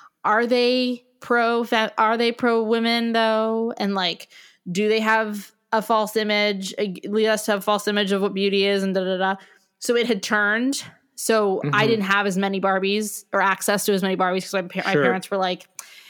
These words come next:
Speaker 1: "You should have an American Girl doll, like, a story
Speaker 2: Mm-hmm.
Speaker 1: about slavery." <laughs> in
Speaker 2: Yeah,
Speaker 1: this
Speaker 2: yeah.
Speaker 1: doll. Um, but,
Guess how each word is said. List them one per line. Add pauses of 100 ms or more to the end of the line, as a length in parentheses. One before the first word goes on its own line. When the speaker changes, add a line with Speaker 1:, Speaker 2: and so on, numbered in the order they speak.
(300)
Speaker 1:
"You
should
have
an
American
Girl
doll,
like,
a
story
Speaker 2:
Mm-hmm.
Speaker 1:
about
slavery." (300)
<laughs>
in
Speaker 2:
Yeah,
Speaker 1:
this
Speaker 2:
yeah.
Speaker 1:
doll. (500)
Um, (260)
but,